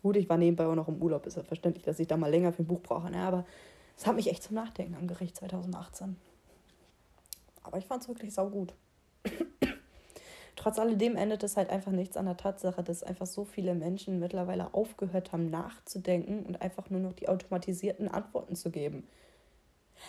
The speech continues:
Es ist halt einfach im Kopf gefühlt so abgespeichert, so, so Register, so, das sind die Antworten für wer bin ich, wie,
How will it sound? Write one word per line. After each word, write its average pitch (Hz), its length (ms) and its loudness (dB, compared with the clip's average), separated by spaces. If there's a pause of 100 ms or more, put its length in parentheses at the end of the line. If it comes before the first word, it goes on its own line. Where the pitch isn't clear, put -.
(120)
Es 190 180 6
ist 269 240 0
halt 254 140 6
einfach 240 360 0 (1200)
im 190 260 4
Kopf - 520 0
gefühlt 226 460 0
so - 320 -6
abgespeichert, 208 1300 0
so, 208 340 2 (500)
so - 180 4
Register, 202 960 6
so, 185 440 2 (220)
das 226 280 -4
sind 269 200 -8
die 226 120 0
Antworten 214 520 0
für 185 280 -2
wer 180 120 8
bin 220 260 0
ich, 320 360 -2
wie, 190 200 2